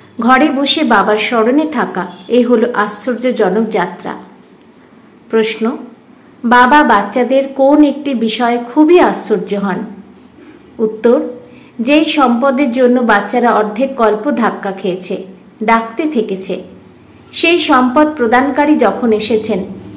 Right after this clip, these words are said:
তখন তার হয়েও তালাক দিয়ে দেয়, বাবা তখন আশ্চর্য হন।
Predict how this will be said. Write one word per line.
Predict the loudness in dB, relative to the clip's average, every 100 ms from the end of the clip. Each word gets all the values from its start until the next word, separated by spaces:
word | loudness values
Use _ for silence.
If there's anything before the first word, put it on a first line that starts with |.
| 2
তখন | 2 2 0 0 -4 -12 -16 -18 -18 -18 -20 _ _ _ _
তার | 0 4 4 2
হয়েও | 2 2 4 2 0 -8 -18 -20 -20 -20 -20 -20 -20 -20 -20 -20 _ -20 _ _ _ -20 _ -20 -20 -20 -20 _ -20 -20 -20 -20 -20 -20 -20 -20 _ _ _
তালাক | 2 4 4 2
দিয়ে | 0 -2 -2
দেয়, | -2 -2 -4 -12 -20 -14 0
বাবা | 4 4 2
তখন | 0 -2 0
আশ্চর্য | 0 -2 -2 -2 0
হন। | -2 0